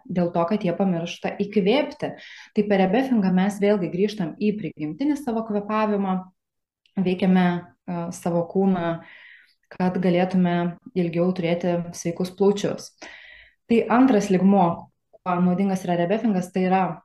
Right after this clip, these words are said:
emocinė būsena mūsų gerėja. Kaip? Mm, kadangi kas iš esmės yra emocija? Emocija yra energija ir ji, mm, emocijos paskirtis yra i-, išjudėti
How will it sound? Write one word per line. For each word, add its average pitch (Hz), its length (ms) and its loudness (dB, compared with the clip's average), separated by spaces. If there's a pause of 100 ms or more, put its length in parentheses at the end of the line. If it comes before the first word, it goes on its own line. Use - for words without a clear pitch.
emocinė 220 600 0
būsena 220 400 0
mūsų 208 360 -2
gerėja. 185 440 -2
Kaip? 339 380 -4
Mm, 175 260 -4
kadangi 175 600 -2 (920)
kas 214 200 0
iš 185 160 -6
esmės 180 440 0
yra 160 140 0
emocija? 254 520 -4
Emocija 185 340 0
yra 170 100 -4
energija 202 560 0 (260)
ir 175 440 0
ji, 180 220 0
mm, 165 560 -8 (560)
emocijos 180 420 -2
paskirtis 185 640 -2
yra 196 460 2
i-, - 260 -12
išjudėti 190 720 0